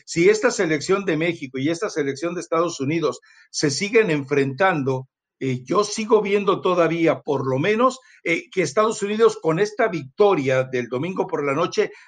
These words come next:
recuperó una confianza absoluta sobre, eh, sobre México. ¿Por qué? Porque entendió que no le puede hacer tanto daño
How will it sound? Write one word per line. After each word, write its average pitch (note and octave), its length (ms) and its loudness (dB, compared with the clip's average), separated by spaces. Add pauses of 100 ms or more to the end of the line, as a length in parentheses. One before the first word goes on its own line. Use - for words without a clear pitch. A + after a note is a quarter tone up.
recuperó D#3 600 0
una G#3+ 240 2
confianza D#3+ 840 -2
absoluta D#3+ 880 -2 (480)
sobre, C#3+ 760 0
eh, C3 80 -4
sobre D3 320 0
México. C3 480 -4 (120)
¿Por - 160 2
qué? A#3+ 120 6
Porque G#3 400 2 (180)
entendió F#3+ 680 2
que G#3 120 2
no G3+ 120 6
le G#3+ 140 4
puede G#3 340 4
hacer G#3 360 0
tanto F#3+ 400 0
daño C#3 460 2